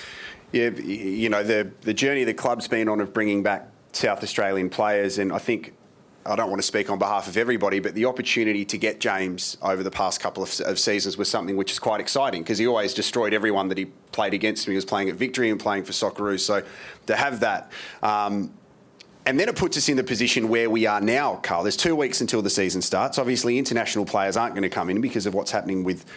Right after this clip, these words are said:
with covid, and we potentially have two weeks to find a replacement player.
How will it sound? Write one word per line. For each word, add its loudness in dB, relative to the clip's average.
with -2
covid, 0
and 2
we 0
potentially 0
have -2
two 0
weeks 2
to -2
find 0
a 2
replacement 0
player. 0